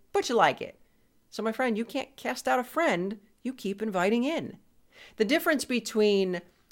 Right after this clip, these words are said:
the devil and the flesh is the flesh is driven by desire, the devil is driven by demand. And he'll often use your desires to place the demand.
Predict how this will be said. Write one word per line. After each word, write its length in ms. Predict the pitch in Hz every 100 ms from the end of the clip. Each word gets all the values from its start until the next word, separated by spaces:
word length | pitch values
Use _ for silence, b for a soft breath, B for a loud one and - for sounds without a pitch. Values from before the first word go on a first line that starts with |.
| - -
the 140 | 170
devil 480 | 151 190 226 247 220
and 220 | 175 160
the 60 | 147
flesh 640 | - 294 359 160 147 -
is 260 | 180 180 -
the 120 | -
flesh 580 | - - 349 381 269 -
is 220 | 175 160
driven 340 | 180 170 170
by 140 | 156 147
desire, 760 | 151 147 220 269 202 151 143
the 120 | 143 143
devil 580 | 147 277 320 175 156
is 140 | 151 147
driven 360 | - 147 135
by 220 | 120 127 127
demand. 640 | 143 131 135 123 117 - _ _ _ _ _
And 160 | - 165
he'll 140 | 143
often 260 | 147 143 139
use 320 | 139 135 -
your 100 | 139
desires 720 | - 135 135 147 120 - - -
to 100 | -
place 340 | - 139 -
the 120 | 127
demand. 500 | - - 117 - -